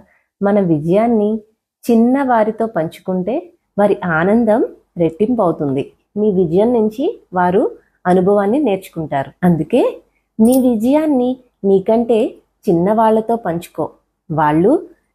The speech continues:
నిన్ను మనస్ఫూర్తిగా అభినందిస్తారు. "ఇంత ఎదిగినా నాతో తన విజయాన్ని పంచుకున్నారు" అని చెప్పేసి అమిత ఆనందం పడతారు.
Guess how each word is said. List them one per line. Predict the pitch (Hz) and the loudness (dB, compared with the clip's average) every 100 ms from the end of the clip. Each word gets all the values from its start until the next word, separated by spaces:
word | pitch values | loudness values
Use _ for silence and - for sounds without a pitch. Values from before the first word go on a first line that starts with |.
| 214 | 0
నిన్ను | 220 233 | 2 2
మనస్ఫూర్తిగా | 202 151 175 180 - 208 233 233 262 262 | 0 -2 -4 -8 -4 0 0 0 0 2
అభినందిస్తారు. | 202 180 175 165 - 147 135 - | 0 -2 -2 -4 -8 -10 -10 -8
"ఇంత | 180 180 | -8 -2
ఎదిగినా | 180 170 196 226 349 - _ _ - | 0 2 2 0 -2 -8 _ _ -8
నాతో | 185 156 220 254 | -4 -4 0 0
తన | 269 247 | 0 0
విజయాన్ని | 214 175 196 214 | 0 2 0 0
పంచుకున్నారు" | 208 190 170 - 190 196 185 170 | -2 -4 -8 -8 -4 -2 0 0
అని | 262 - 180 175 180 | -2 -4 -6 -4 -4
చెప్పేసి | - 180 190 302 403 - | -2 -2 -2 -4 -4 -2
అమిత | 190 196 | -2 0
ఆనందం | 208 180 208 233 | 0 0 2 0
పడతారు. | 196 151 156 139 | 0 -2 -4 -6